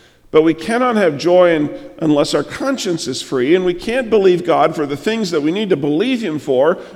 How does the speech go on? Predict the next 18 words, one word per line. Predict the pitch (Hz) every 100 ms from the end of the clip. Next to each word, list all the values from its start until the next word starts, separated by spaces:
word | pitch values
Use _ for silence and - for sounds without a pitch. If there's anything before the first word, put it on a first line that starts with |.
| -
unless | 135 139 143
our | 143
conscience | - 135 120 123 131 156
is | -
free. | 262 240 160 - - _ _ _ _ _ _ _ _ _ _ _ _ _ _ _ _ _ _ _
The |
Bible | - 175 208 -
says | 165 165
in | 156
First | - 185 - -
John | 156 139 160
three | - 151
twenty-one, | 151 156 147 143 123 135
"If | 139
we | 147 143
don't | 156 202 277
feel | - - 202 190
guilty, | 165 208 247 240 143 117 151